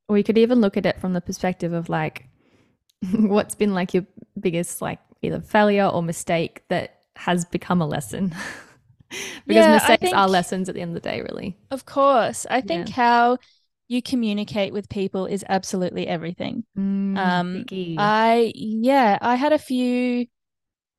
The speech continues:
Speaker 2: a few clients and situations early on where, um, there would be some conflict and I would immediately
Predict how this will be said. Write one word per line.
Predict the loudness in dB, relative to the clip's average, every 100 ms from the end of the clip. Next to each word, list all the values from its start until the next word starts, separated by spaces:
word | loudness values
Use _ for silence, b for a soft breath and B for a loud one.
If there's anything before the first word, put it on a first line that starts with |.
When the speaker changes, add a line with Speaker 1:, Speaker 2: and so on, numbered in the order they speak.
| _ _ _ -14
Speaker 2:
a | -8
few | -4 -2 -2 -4 _ _
clients | -2 0 2 -2 -4 -2
and | -2 -4 -6
situations | -8 -6 -2 2 2 0 -2 -2 0
early | 2 2
on | 0 -2 -4 -6
where, | -4 -2 0 0 -4 -6 _ _ _ -8
um, | -4 -2 -2 -2 -6 -8 -4
there | 0 0
would | 0
be | -2
some | -2 -4
conflict | -4 0 2 2 0 -2 -8 -6
and | -2
I | 0 0
would | 0 -2 -6 _ _ _ -10
immediately | -4 -2 0 0 0 0 -2 -4